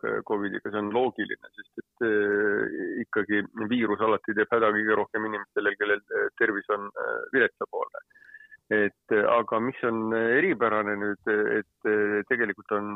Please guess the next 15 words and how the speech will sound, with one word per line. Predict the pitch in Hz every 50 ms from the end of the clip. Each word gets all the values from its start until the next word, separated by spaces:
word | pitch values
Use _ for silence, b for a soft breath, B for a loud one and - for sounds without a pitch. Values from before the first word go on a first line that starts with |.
| 104 104 110
noori, | 120 139 151 127 107 98 95 -
eh, | - - _ - - 110 110 107
haigestunud, | 107 113 104 101 101 - _ - 107 101 101 - -
kes | 113 98
haiglaravi | 110 110 110 104 101 101 101 101 101 101
vajavad, | 104 104 104 101 98 101 98 - _
proportsioonis | - 110 - _ 110 101 - - 123 120 113 104 - _
tunduvalt | - 120 117 104 95 92 92 101 - -
rohkem. | 123 123 110 - _ - - - - _ B B B B B _ _ -
Et | 104 -
kui | - 113
vaatame | 104 120 120 113 - - 110 101 101
praegu | 110 117 110 104 101
sihukest | 98 107 104 - - - - -
keskmist, | 139 139 135 - - - 107 101 - - _